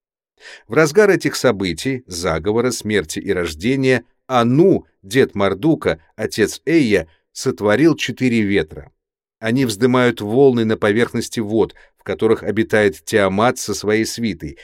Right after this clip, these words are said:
первичными матриархальными мелкими божествами, ранее неизвестными. Это новое вторжение переполняет чашу терпения праматери и без того огорченной буйством своего потомства и смертью мужа.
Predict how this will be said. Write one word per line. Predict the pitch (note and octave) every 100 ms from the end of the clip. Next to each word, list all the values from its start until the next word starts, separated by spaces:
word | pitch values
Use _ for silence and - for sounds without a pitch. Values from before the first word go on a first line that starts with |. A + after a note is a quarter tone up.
| _ _
первичными | - A#2+ A#2 C#3+ - C#3 C#3 C3
матриархальными | A2+ C3 A#2+ A#2 G2+ - A#2 A#2+ B2 B2
мелкими | A#2 A2 G2 G2+ A2+
божествами, | G#2+ A2+ B2+ - G2+ E2 D2+ C#2+ _ _
ранее | F#2 F#2 F2+ G2
неизвестными. | G#2 A#2 A#2 A2+ F2+ - C2 A1+ _ _ _ _ - -
Это | D3 C#3 C#3
новое | C#3 D3 B2 A2+
вторжение | - A#2 G#2+ D#3 A2 G#2
переполняет | - C#3+ C#3+ D3+ D3+ D3 G#2 F2
чашу | - A2+ -
терпения | F#2+ A2 - A2 F#2+ F#2+
праматери | D#2+ G2 G#2 D#3 - G#2+ G2 - _ -
и |
без | G3 D#3+
того | - A#2+ D#3+ B2+
огорченной | G2 F#2+ - C#3 A#2 G#2+
буйством | E2+ G2 C#3 - A#2 G#2+
своего | - G#2+ G#2
потомства | - F#2+ F2 D3 B2 - G#2+ - _ -
и | D2
смертью | - G2 G#2+ - C3+
мужа. | E3+ D#3 E2+ -